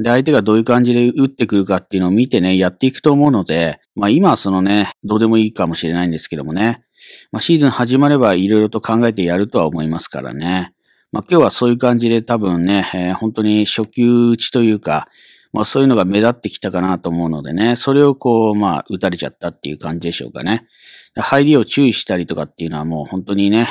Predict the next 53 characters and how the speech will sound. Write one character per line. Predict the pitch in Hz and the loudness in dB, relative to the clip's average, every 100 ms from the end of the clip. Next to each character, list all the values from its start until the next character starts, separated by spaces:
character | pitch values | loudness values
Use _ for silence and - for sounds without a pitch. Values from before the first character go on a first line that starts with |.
| - | -4
え | 98 | -4
ー、 | 95 | -2
や | 95 | -4
っ | - | -2
て | 139 | -4
い | 135 | -2
く | - | 2
と | |
は | 151 | 2
思 | 139 143 | 4 2
う | 117 | 0
か | 80 | -2
ら、 | 82 80 - - _ | -2 -2 -8 -20 _
ま | 120 | -4
あ、 | 104 | -2
い | 90 | 0
ち | 139 | -2
い | |
ち | 135 95 | 0 0
言 | 95 | 0
う | |
必 | - 110 | -2 -2
要 | |
も | 107 | 2
な | 113 | 2
い | 110 | 0
と | 82 | -4
思 | 78 | -6
う | |
ん | |
で | 73 | -8
す | - | -12
け | - | -14
ど | |
も | 65 | -10
ね。 | 85 107 110 _ _ | -4 -4 -4 _ _
た | - | -2
だ | 143 | 0
そ | - 135 | 2 4
う | |
い | 139 | 4
う | 135 | 2
感 | 135 131 | 0 0
じ | 123 127 | 2 2
で | 127 | 0
し | 120 | 0
た | - | -6
か | 78 | -4
ね、 | 92 98 | -4 -2
今 | 120 92 | 0 0
日 | |
は | 67 | -2
ね。 | 73 101 117 | 0 0 0